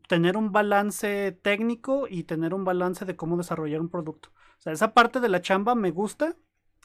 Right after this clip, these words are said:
porque para mí, por ejemplo, a mí me gusta desarrollar sistemas de software, pero ya pa-, transicioné a crear, así como tú lo dices, crear sistemas de personas. O sea, ¿cómo voy a hacer que estas personas aceleren el desarrollo? Eh, que es,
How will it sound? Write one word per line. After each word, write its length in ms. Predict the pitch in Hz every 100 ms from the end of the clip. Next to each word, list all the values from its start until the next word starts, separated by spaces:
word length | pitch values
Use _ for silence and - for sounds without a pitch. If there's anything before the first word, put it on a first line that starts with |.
| _ _ _
porque 280 | 180 - 180
para 240 | 175 170
mí, 300 | 170 208 233
por 120 | -
ejemplo, 240 | 185 180 165
a 40 |
mí 100 | 185
me 100 | 240
gusta 280 | 233 - 254
desarrollar 520 | 202 190 175 165 180
sistemas 480 | - 208 185 185 190
de 80 | 170
software, 440 | - 220 190 170 _ _ _ _ _ -
pero 200 | 180 170
ya 240 | 175 175
pa-, 200 | 226 208
transicioné 720 | 202 190 180 180 190 185 220
a 140 | 202 -
crear, 300 | 170 170 190
así 180 | 185
como 200 | 175 196
tú 100 | 185
lo 100 | 208
dices, 300 | 214 190 202
crear 240 | - 170 165
sistemas 440 | 196 - 180 190
de 80 | 175
personas. 540 | 175 156 202 185 - _ _
O 40 |
sea, 140 | - 165
¿cómo 240 | 190 226
voy 140 | 226
a 40 | 233
hacer 180 | 233 226
que 80 |
estas 180 | 226 240
personas 460 | - 175 185 208 214
aceleren 440 | 180 160 170 202
el 80 | 196
desarrollo? 480 | 160 156 160 156 147 _ _ _ _ _ _
Eh, 480 | 165 156 147 147 147
que 100 | 160
es, 160 | 156